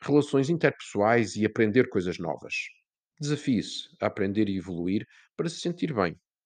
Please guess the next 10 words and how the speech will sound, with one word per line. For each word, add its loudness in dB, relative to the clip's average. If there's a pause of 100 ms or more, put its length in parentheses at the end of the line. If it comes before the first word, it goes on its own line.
(260)
consigo -8
própria. -12 (400)
Quando 0
se -10
sente -6
bem, 2
a 0
evoluir, -2
a 0
progredir, -4